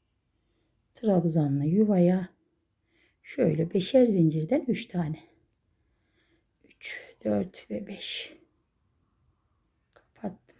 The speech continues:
bu şekilde. Yine beş zincir. Yine kapatıyorum.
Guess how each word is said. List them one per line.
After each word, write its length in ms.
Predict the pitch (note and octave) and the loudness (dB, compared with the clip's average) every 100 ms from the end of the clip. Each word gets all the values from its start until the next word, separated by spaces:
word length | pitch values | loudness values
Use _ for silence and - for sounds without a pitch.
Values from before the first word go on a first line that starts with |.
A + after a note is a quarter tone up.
| _ | _
bu 60 | |
şekilde. 520 | - - _ - _ - _ _ _ _ _ _ _ _ _ _ _ _ | -20 -20 _ -20 _ -20 _ _ _ _ _ _ _ _ _ _ _ _
Yine 220 | C#4+ F#3 | 2 2
beş 180 | F#3 E3+ | 0 -8
zincir. 480 | - - - - _ _ _ _ _ _ _ _ _ _ _ _ _ _ _ _ _ _ _ _ _ _ _ _ _ _ _ _ _ _ _ _ _ _ _ _ _ _ _ _ _ - | -10 -12 -18 -20 _ _ _ _ _ _ _ _ _ _ _ _ _ _ _ _ _ _ _ _ _ _ _ _ _ _ _ _ _ _ _ _ _ _ _ _ _ _ _ _ _ -2
Yine 200 | G#3 F3+ | 0 0
kapatıyorum. 800 | - - A#3 A3 - - - | -4 -16 -16 -16 -20 -20 -20